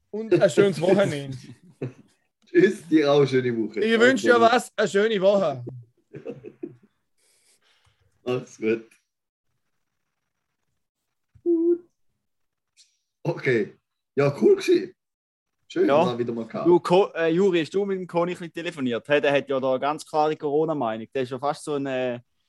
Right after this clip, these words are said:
Speaker 3: so ein
Speaker 1: Ja.
Speaker 3: Impfnazi, wie du
Speaker 1: Er
Speaker 3: ein
Speaker 1: hat,
Speaker 3: bist, hä?
Speaker 1: er ist zuerst noch an einer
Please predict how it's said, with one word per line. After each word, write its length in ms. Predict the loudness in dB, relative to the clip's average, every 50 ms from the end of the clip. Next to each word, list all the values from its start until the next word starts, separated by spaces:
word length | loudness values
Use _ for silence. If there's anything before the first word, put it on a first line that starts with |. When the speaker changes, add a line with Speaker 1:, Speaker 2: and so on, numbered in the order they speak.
| _ _ _
Speaker 3:
so 140 | _ -8 -6
ein 80 | -2
Speaker 1:
Ja. 100 | 0 0
Speaker 3:
Impfnazi, 560 | 0 0 -2 -2 0 2 2 2 2 -2 -6 -8
wie 80 | -6
du 160 | -6 -2 0
Speaker 1:
Er 60 | 2 2
Speaker 3:
ein 100 | 2 0
Speaker 1:
hat, 60 | -2
Speaker 3:
bist, 180 | -4 -8 -6 -6
hä? 140 | -6 -4 -2
Speaker 1:
er 140 | -2 -2 -2
ist 220 | -4 -6 -8 -6
zuerst 340 | 0 0 0 0 0 -6 -6
noch 320 | -6 -4 -4 -4 -4 -6 -12 _ _ _ _ _
an 180 | -8 -6 -4 -4
einer 180 | -4 -2 -2